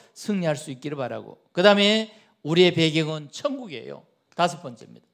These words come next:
천국 배경 속에서 우리가 살아가고 있어요.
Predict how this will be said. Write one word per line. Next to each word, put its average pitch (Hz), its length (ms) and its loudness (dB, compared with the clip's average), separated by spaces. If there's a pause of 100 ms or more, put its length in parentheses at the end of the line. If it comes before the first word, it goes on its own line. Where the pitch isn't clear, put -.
(1500)
천국 220 1000 -4 (1120)
배경 220 400 4
속에서 180 520 -4
우리가 143 680 -4
살아가고 127 540 -10
있어요. - 260 -20